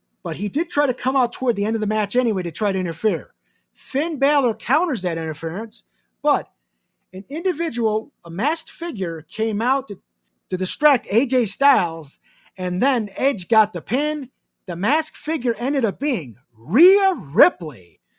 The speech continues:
So a female member of Judgment Day. So the faction grows. Now it's Edge, Damian Priest, and Rhea Ripley, the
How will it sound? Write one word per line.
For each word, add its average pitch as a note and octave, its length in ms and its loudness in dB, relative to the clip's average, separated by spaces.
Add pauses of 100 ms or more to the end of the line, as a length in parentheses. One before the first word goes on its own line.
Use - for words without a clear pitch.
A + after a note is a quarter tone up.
(260)
So D#3+ 520 -6 (200)
a E3 120 -10
female F4+ 520 0
member G#3 400 0
of C#3 200 -8
Judgment A#3 480 0
Day. A#3+ 440 0 (460)
So F3 160 -6
the D#3+ 120 -8
faction C4 500 -4
grows. G#3+ 440 2
Now D#3+ 160 -6
it's - 260 -14
Edge, C#4+ 520 -2
Damian B3+ 400 0
Priest, G#3+ 540 -4 (180)
and F3 300 -6
Rhea A#3 260 4
Ripley, E3+ 640 -4 (540)
the D3 180 -12